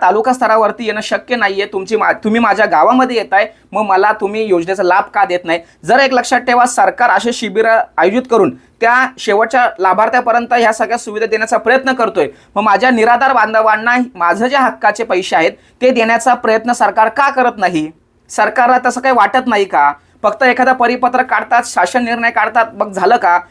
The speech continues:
हे साफ चुकीचं आहे आणि चुकीच्या पद्धतीने चालतंय.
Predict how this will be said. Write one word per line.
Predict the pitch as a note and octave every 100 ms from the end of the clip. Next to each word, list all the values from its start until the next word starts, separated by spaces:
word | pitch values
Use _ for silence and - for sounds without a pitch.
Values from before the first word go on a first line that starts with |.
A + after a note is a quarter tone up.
| _ _
हे | G#3
साफ | A3 - D#4+ E4+
चुकीचं | C4 B3+ B3+ B3+
आहे | C4
आणि | C4
चुकीच्या | A3+ F#3+ E4 A#3+
पद्धतीने | - F3+ G3+ G#3 A3+
चालतंय. | A#3 F#3+ F#3+ A3